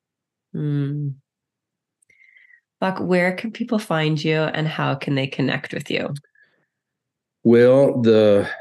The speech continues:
Speaker 2: uh, brannaman dot com, my schedule is on that. So people at least know where I am. Now, I'm not doing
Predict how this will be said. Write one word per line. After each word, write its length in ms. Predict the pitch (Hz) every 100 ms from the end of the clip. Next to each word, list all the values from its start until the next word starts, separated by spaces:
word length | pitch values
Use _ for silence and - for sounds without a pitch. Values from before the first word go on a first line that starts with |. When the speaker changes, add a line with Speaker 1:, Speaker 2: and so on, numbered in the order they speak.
| - _ _ _ _ _ _ _ _ -
Speaker 2:
uh, 420 | 101 101 95 95
brannaman 720 | 92 101 107 117 123 113 101
dot 260 | 101 98 -
com, 560 | 98 92 87 87 90 -
my 220 | 90 85
schedule 640 | - - 95 92 87 82
is 140 | 78 82
on 220 | 80 76
that. 280 | 78 76 78 _ -
So 380 | - 90 82 80
people 400 | - 87 92 87
at 120 | -
least 280 | 87 78 -
know 140 | 87
where 200 | 85 78
I 80 | 78
am. 320 | 80 78 78 80
Now, 160 | 80
I'm 160 | 85 90
not 260 | 95 101
doing 440 | 92 101 104 87